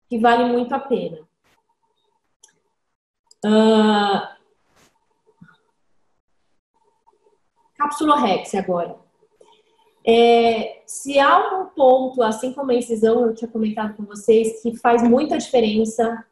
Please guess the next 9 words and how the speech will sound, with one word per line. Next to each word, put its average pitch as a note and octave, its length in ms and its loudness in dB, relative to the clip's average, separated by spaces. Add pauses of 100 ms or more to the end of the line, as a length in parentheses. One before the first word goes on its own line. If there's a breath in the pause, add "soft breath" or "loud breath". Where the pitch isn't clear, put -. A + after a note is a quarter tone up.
(160)
tanto E4 320 0
no D#4+ 180 0
intraoperatório B3 1000 0
como C4 240 2
no C4 120 0
pós-operatório, A3 880 0
é A3 100 0
a A3 80 -6
Capsulorex. G#3+ 1040 -6